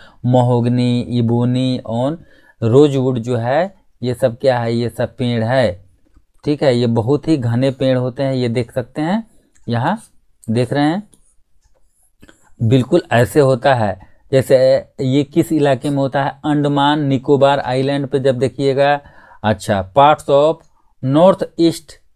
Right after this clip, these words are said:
states में देखिएगा, नॉर्थ ईस्ट में जब जाइएगा, नॉर्थ ईस्ट में जब जाइएगा इस साइड में,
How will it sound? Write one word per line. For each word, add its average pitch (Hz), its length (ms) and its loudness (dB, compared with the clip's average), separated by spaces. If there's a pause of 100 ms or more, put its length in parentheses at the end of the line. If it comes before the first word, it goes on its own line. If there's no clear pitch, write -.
(100)
states 151 500 -4
में 147 160 -2
देखिएगा, 139 520 0
नॉर्थ 143 340 -2
ईस्ट 143 200 -4
में 147 140 -4
जब 139 180 -2
जाइएगा, 139 540 2 (400)
नॉर्थ 139 440 0 (160)
ईस्ट 147 260 -4
में 151 220 -4
जब 139 180 -2
जाइएगा 131 480 2 (100)
इस 135 180 -6
साइड 127 220 0
में, 165 260 -2